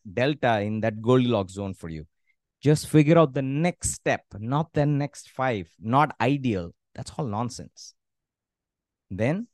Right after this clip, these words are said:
make that your new normal. Bridge that gap. Find your delta. Focus on the delta you can manage. Within a year, you will be in a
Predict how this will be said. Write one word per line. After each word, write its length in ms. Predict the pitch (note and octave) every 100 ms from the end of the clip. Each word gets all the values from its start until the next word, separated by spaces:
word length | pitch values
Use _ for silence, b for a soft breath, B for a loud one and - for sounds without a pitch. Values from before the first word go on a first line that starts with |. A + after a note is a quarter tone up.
| _ _ _ _ _ _
make 220 | G2 G2 F2
that 180 | G#2+
your 80 | A#2
new 240 | A#2 B2 B2
normal. 400 | G2+ F#2 E2 D#2+
Bridge 300 | E2 A#2 -
that 240 | C3 F2+
gap. 240 | G2 E2+ - - - _ _ _ _ _ -
Find 340 | A#2+ A#2 B2
your 140 | A2+ G#2
delta. 680 | E2 A2 B2+ D3 C#3+ C#3+ C#3+ _ -
Focus 300 | A#2 B2 C#3
on 140 | A2+
the 60 | F#2
delta 460 | F2 C3 C3+ C3
you 140 | A#2 G2
can 160 | E2+
manage. 580 | F#2+ G#2+ A2 G#2+ F2 - _ _ _ _ _ _ _ _ _ _ _ _ _
Within 640 | - F#2+ A2+ - C3 A2 F#2
a 140 | E2+
year, 680 | F2 E2+ F2 G2+ G#2 E2 D#2 _ _ _ _ _ _ _ _ _ _ _ _ -
you 160 | F#2+
will 120 | F#2 F#2+
be 300 | F2+ A2 F#2+
in 100 | E2+
a 160 | D#2+